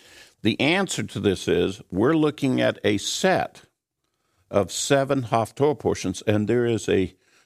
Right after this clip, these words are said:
continuity in those seven that stands out. This is how we're coming to the conclusion of the Torah teaching cycle, the annual Torah teaching cycle, and we're coming to this point, and this is the third one.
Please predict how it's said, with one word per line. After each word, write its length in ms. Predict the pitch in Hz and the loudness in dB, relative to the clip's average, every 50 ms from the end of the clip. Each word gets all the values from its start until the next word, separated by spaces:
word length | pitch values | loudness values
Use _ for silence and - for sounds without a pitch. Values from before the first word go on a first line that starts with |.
| _ _ | _ _
continuity 1400 | - - - 165 170 170 160 - - - 123 113 107 113 127 151 175 165 147 131 - - - 113 92 90 90 92 - - | -8 -2 0 2 2 2 -2 -4 -2 0 0 2 2 2 2 2 2 2 0 0 -2 -4 -2 0 0 2 2 0 -2 -2
in 280 | - - 113 110 113 110 | 0 2 2 2 2 2
those 280 | 107 104 98 98 - - | 2 2 2 0 -2 -4
seven 680 | - - - - 180 180 147 107 95 87 87 85 - - _ _ _ _ _ - - _ _ - | -6 -4 0 2 2 2 2 2 0 0 0 0 -4 -6 _ _ _ _ _ -20 -20 _ _ 0
that 200 | 110 104 - - | 0 0 0 -2
stands 600 | - - - - 131 127 123 123 120 107 - - | -10 -4 2 2 2 2 2 0 0 -2 0 0
out. 300 | 135 117 85 - - - | 0 2 0 -2 -2 0
This 220 | 107 117 123 - | 0 0 0 0
is 140 | 143 139 - | -4 -4 0
how 200 | 135 139 135 135 | 2 2 2 2
we're 200 | 135 127 123 107 | 2 0 -2 -4
coming 440 | - - - 113 110 120 123 135 131 | -4 -4 -2 0 2 2 2 0 -2
to 160 | - - 151 | 0 -2 0
the 120 | 156 170 | 0 0
conclusion 880 | - - - 160 151 - - 180 175 170 147 117 - 92 90 98 120 151 - _ _ _ _ _ _ _ _ _ _ _ - | -2 0 -2 -2 -2 0 0 2 2 4 2 0 0 -2 0 0 -2 -4 -6 _ _ _ _ _ _ _ _ _ _ _ 0
of 200 | 107 110 98 95 | 0 0 2 0
the 80 | 101 | -4
Torah 400 | - - - 110 113 117 135 151 | -4 -2 0 2 2 2 2 -2
teaching 400 | - - 208 160 - - 123 107 | -2 0 -2 -2 0 0 -2 -2
cycle, 400 | - - 92 85 87 - - 110 | 0 0 0 0 0 0 -2 -2
the 160 | 104 98 - | -2 -2 0
annual 380 | - 95 101 104 113 113 113 127 | 0 0 0 2 0 0 -2 -4
Torah 260 | - - 117 113 107 | -2 0 0 0 0
teaching 380 | 107 - 143 135 - - - - | 0 0 -4 -4 -2 -4 -4 -4
cycle, 480 | - - 73 71 - - - 131 - _ _ _ _ _ - _ _ _ | -2 -2 -4 -4 -2 -4 -6 -6 -6 _ _ _ _ _ -20 _ _ _
and 300 | - 104 101 98 101 95 - | -2 0 0 0 -2 -4 -2
we're 180 | 95 104 101 | 0 0 0
coming 440 | - - - 113 117 117 117 113 101 | 0 0 0 0 2 2 0 -2 -2
to 380 | - - - 95 92 95 95 - - | -4 -2 0 2 2 2 0 -2 -4
this 300 | 92 90 95 90 - - | 0 0 0 0 0 -4
point, 400 | - - 185 190 139 82 - - - | -2 0 0 0 0 -2 -4 -8 -10
and 200 | 151 143 117 95 | -4 -2 0 0
this 180 | 101 - - | 0 0 -2
is 140 | 107 104 - | -6 -6 -2
the 100 | - 113 | -2 -4
third 340 | - - 110 107 104 98 92 | 0 2 2 2 2 0 0
one. 260 | 107 123 107 69 - | 0 0 0 -2 -4